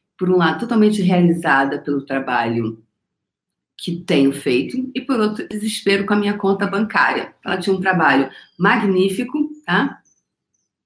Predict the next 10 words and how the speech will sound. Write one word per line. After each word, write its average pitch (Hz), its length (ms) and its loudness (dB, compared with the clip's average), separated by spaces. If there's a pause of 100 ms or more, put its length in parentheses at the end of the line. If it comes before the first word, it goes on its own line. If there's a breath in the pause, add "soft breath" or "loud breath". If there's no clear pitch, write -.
(400)
Fantástico. 175 1120 -2 (840 loud breath)
Ah, 170 880 0 (1120)
só 180 200 0
que 220 320 -2
a 196 140 2
conta 180 380 0
bancária 185 440 2
tava 175 260 2
lá 185 140 0
embaixo. - 580 -4